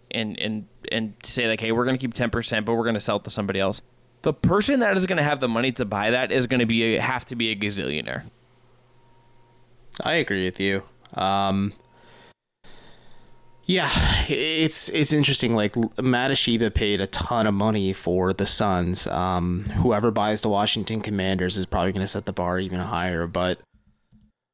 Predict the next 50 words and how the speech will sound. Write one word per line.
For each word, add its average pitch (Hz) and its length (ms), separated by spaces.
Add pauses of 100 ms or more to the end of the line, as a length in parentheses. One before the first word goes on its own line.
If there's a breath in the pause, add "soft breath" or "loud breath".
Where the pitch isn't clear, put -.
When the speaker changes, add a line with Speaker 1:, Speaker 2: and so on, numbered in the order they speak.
(260)
Speaker 2:
you 143 220
think 143 320
about 156 300
how 123 160
much, 127 280
like, 110 160
Dan 104 260
Gilbert 131 300
paid 139 200
for 131 80
the 131 60
Cavs 120 360
and 117 100
how 113 60
much 110 180
they're 113 140
worth 110 300
now, 107 260
or 101 140
how 107 80
much 98 180
Steve 90 260
Ballmer 101 300
play-, 104 220
paid 107 280
for - 60
the 95 80
Clippers 131 560
and 104 160
how 110 180
much 101 300
more 98 260
they're 95 140
worth 95 380
now. 95 360
Like, 98 360
the, 95 140
it's 123 460
gonna 151 320
be 170 140
a 123 80
large 113 500
sum 110 320
of 95 120
cash, 101 720
sum 131 300
of 107 160
cash 85 380
rather, 87 400
and 92 380